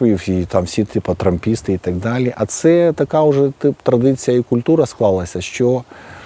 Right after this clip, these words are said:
е, республіканці можуть, е, е, ангажувати, фактично наймати на, <laughs> на, е, політичну роботу якихось випадкових людей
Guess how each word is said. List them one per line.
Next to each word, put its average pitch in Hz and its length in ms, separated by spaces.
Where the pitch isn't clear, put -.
е, 101 1000
республіканці 110 840
можуть, 127 640
е, 127 40
е, 110 420
ангажувати, 98 960
фактично 101 840
наймати 104 800
на, 101 240
<laughs> - 0
на, 98 300
е, 90 140
політичну 104 600
роботу 113 640
якихось 120 580
випадкових 127 640
людей 92 340